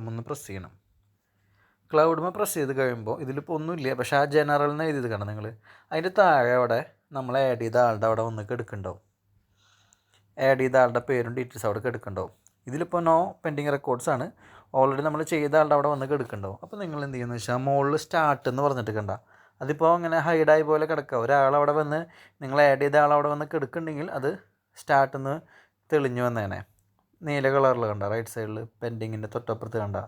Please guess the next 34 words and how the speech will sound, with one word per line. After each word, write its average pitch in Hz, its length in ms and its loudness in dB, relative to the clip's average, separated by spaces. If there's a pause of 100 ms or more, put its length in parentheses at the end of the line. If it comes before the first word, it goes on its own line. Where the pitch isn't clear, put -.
(420)
സ്റ്റാർട്ട്, 113 420 -2 (420)
ആ 233 140 6
സ്റ്റാർട്ട് 180 460 2
കൊടുത്തു 127 320 -4
കഴിയുമ്പോൾ 101 460 -4 (600)
നിങ്ങൾ 165 200 2 (180)
ആഡ് 143 180 2
ചെയ്തത് 131 260 -6 (140)
കറക്റ്റായിട്ടുള്ള 143 640 0 (120)
ആധാറാണ്, 110 540 0 (300)
കറക്റ്റായിട്ടുള്ള 127 600 -2
പേരാണ്, 107 500 -2 (280)
കറക്റ്റായിട്ടുള്ള 131 580 0
date 123 200 -4
of 107 80 -4
birth 104 220 -6
ഒക്കെ 127 220 -4
ആണെങ്കിൽ 107 360 -8 (540)
ഈ 175 120 -2
പെൻഡിങ് 131 380 2
ഇതുപോലെ 113 360 0 (120)
no 123 80 4 (120)
pending 123 260 0 (100)
record 113 280 -4
എന്ന് 113 140 -6
പറഞ്ഞിട്ട് 107 340 -6 (540)
ആ - 20 2 (160)
കാറ്റഗറിയിലേക്ക് 120 580 2
അവർ 107 80 -2 (140)
പോവും. 107 160 -12 (500)
നിങ്ങൾ 117 160 -6 (120)
പി 131 80 -2 (100)
എമ്മിനാണെങ്കിൽ 131 600 -2
ചെയ്തെങ്കിൽ 120 300 -4